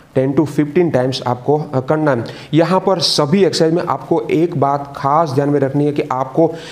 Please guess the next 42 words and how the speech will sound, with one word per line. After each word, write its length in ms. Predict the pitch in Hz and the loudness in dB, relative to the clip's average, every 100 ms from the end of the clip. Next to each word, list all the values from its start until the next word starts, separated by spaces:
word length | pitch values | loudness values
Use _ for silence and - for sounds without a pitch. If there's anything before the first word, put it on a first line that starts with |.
| - - | -18 -4
pain 280 | 160 170 185 | 2 2 2
free 380 | 180 - 196 196 | 0 2 4 4
range 340 | 151 139 147 | 4 2 2
में 200 | 147 160 | 2 2
exercise 600 | - 127 - 147 156 170 - 127 | 2 -2 0 0 0 -2 -4 0
करनी 220 | 160 165 | 2 2
है 120 | 139 - - - | 2 0 -12 -2
और 140 | 143 175 | 0 0
कोई 300 | 165 185 202 | 2 2 4
exercise 440 | - - 165 160 | 0 2 0 0
करते 340 | - 151 160 | -2 -2 0
वक्त 320 | 151 151 156 135 | 0 0 -2 0
अगर 180 | 147 | 0
आपको 300 | 139 135 156 | 0 0 0
pain 280 | 151 143 143 | 2 2 2
ज़्यादा 260 | 131 135 139 | 0 2 0
हो 280 | 127 160 143 | 0 0 2
रहा 100 | 131 | 0
है 80 | 131 - - | -4 -8 -4
तो 60 | |
वह 260 | 120 151 170 | 0 2 2
exercise 380 | 131 - 147 143 143 | -2 -2 -2 -2 -2
आपको 280 | 123 - 139 | -4 -2 -2
avoid 360 | 131 143 165 | 0 2 2
करनी 240 | 165 151 160 | 2 0 0
है, 60 | |
forcefully 800 | 156 - 147 165 - - 131 147 165 - - - | -2 -2 2 2 0 -2 2 2 0 -8 -8 -2
नहीं 280 | 131 139 165 | 2 2 2
करनी 320 | 143 123 117 | 2 2 0
है। 120 | 113 - - - 165 | -2 -6 -16 -4 -2
इनके 220 | 175 180 | 2 0
बाद 280 | 139 151 165 | 2 0 0
की 240 | 175 180 | -2 -2
तीसरी 460 | 175 160 151 196 208 | -2 -2 0 2 2
exercise 380 | 151 - 139 | 2 0 0
में 120 | 139 135 | 2 0
हमें 340 | 131 147 160 - | 2 2 0 -6
हाथ 240 | - 131 143 | -4 -2 -2
को 240 | 139 156 | 0 2
elbow 200 | 131 135 | 2 2
में 100 | 139 | 0
से 420 | 131 151 156 - | 2 0 0 -10